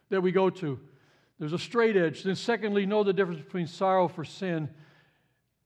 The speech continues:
and being sorry for yourself. Third thing,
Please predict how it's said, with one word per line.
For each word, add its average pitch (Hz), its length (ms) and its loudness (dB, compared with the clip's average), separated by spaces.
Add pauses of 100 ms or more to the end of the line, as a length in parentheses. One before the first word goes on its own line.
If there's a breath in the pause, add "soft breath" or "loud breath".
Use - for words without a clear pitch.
and 143 100 -12
being 139 180 -6
sorry 143 280 -6
for 127 160 -14
yourself. 127 420 -14 (1800)
Third 190 280 2
thing, 139 220 -4